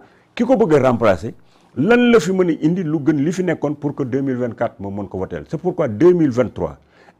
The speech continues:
année de débat, de programme la war a doon. Deuxièmement, Assemblée nationale, li mu war a servir ci quinze mois yi nga xam ne bi ñu ngi ci jëm,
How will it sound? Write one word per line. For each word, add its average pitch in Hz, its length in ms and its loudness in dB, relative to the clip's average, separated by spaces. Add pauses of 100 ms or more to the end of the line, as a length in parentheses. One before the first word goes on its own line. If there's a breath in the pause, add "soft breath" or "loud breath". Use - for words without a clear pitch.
année 170 220 4
de 151 120 0
débat, 107 460 0
de 87 140 -2
programme 123 520 2
la 90 80 0
war 87 140 2
a 82 40 -4
doon. 196 280 2 (400 loud breath)
Deuxièmement, 175 640 2
Assemblée 165 380 0
nationale, 117 400 -4 (420 soft breath)
li 135 140 0
mu 202 100 2
war 196 140 6
a 165 40 2
servir 156 540 0
ci 147 100 -4
quinze 151 280 -2
mois 131 180 2
yi 123 220 2
nga 139 100 2
xam 135 120 0
ne 135 60 0
bi 120 140 -2
ñu 135 120 4
ngi 143 120 -2
ci 135 60 -4
jëm, 120 140 4